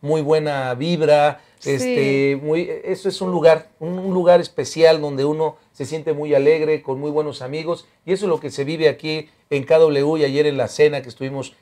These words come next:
Speaker 1: platicando. Un saludo a todos,
Speaker 2: Sí.
Speaker 1: agradecidos con el presidente de esta empresa, con su familia, Mario Saldívar, con el director Joel, eh, Zarco,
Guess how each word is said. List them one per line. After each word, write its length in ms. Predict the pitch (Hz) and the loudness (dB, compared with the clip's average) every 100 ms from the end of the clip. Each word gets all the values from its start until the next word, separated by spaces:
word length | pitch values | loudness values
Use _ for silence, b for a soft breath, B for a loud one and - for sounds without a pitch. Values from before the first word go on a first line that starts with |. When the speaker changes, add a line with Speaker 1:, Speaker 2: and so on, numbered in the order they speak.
| _ | _
Speaker 1:
platicando. 540 | 123 107 117 135 135 | -4 -4 -4 -2 -2
Un 60 | 143 | -4
saludo 340 | 131 135 143 | -4 0 2
a 80 | 135 | 2
todos, 300 | 175 185 185 - | 4 4 2 0
Speaker 2:
Sí. 60 | b b | b b
Speaker 1:
agradecidos 760 | 156 196 208 196 226 226 214 214 | -2 2 2 2 2 4 4 2
con 100 | 160 | -4
el 140 | 147 | -6
presidente 480 | 151 123 151 165 160 | -10 -10 -6 -6 -6
de 40 | 156 | -8
esta 140 | - | -8
empresa, 440 | 135 156 170 160 151 | -8 -6 -6 -6 -8
con 160 | 135 | -8
su 100 | 123 | -12
familia, 600 | 117 131 170 175 175 165 b b | -6 -6 -4 0 2 0 b b
Mario 280 | 139 151 143 | -6 -4 -4
Saldívar, 640 | - 139 175 196 185 170 | -4 -6 -4 2 4 4
con 180 | 156 147 | 0 -8
el 80 | 135 | -8
director 560 | 135 127 - 160 165 | -8 -8 -2 0 0
Joel, 480 | 151 139 156 185 196 b b b | 0 4 4 4 0 b b b
eh, 260 | 143 143 147 | -2 0 0
Zarco, 560 | 143 190 202 196 208 | 0 2 2 4 2